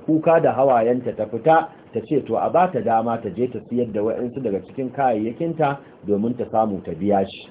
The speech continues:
Haka za ta je ta sai da gado, ta sai da kujera, ta sai da menene, ta dawo ta ɗauko kuɗin sadakin nan ta ce ga shi nan ta ba shi. Ba don komai ba, ita dai tana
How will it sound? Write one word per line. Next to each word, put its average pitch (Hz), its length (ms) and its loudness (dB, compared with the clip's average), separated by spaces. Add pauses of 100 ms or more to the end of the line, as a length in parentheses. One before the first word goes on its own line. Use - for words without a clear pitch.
(800)
Haka 139 240 -6
za 117 160 -6
ta 107 80 -8
je 98 160 -8
ta 95 100 -14 (100)
sai 110 120 -8
da 101 120 -6
gado, 104 380 -4
ta 95 80 -10 (100)
sai 107 140 -4
da 101 100 -6
kujera, 190 640 -4 (340)
ta 98 80 -6 (100)
sai 139 160 0
da 117 100 0
menene, 98 600 -4
ta 98 100 -8
dawo 120 460 2
ta 101 80 -8
ɗauko 117 460 -6
kuɗin 160 320 -2
sadakin 104 560 0
nan 85 180 -4 (320)
ta 101 80 -6
ce 110 240 -2
ga 90 240 -4
shi 123 100 -4
nan 113 220 -4
ta 123 180 -4
ba 117 240 -2
shi. - 200 -14 (840)
Ba 95 160 -2
don 110 240 -2
komai 131 260 0
ba, 123 80 0
ita 120 260 -4
dai 127 180 0
tana 131 280 -6